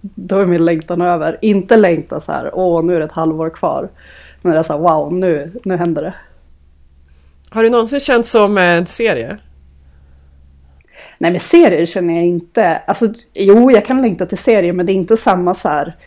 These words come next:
Speaker 1: För, för med serier är det ju inte att jag har en biljett till en specifik visning, utan det kan ju vara så här, "Ja, nu har serien visats, men jag kommer se den om tre timmar,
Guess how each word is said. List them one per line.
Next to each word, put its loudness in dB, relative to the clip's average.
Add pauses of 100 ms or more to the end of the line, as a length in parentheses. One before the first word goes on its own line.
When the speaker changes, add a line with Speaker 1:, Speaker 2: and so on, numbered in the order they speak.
Speaker 1:
För, 4 (1300)
för 0
med 0
serier 6
är 2
det 2
ju 4
inte -4
att -10
jag -4
har -6 (340)
en -2
biljett -4
till 0
en 0
specifik -8
visning, -4
utan -4
det -6
kan -2
ju 0
vara -2
så -12
här, -6 (400)
"Ja, -4
nu 2
har 0
serien -6
visats, -8
men -4
jag -4
kommer -4
se -10
den -6
om -10
tre -8
timmar, -10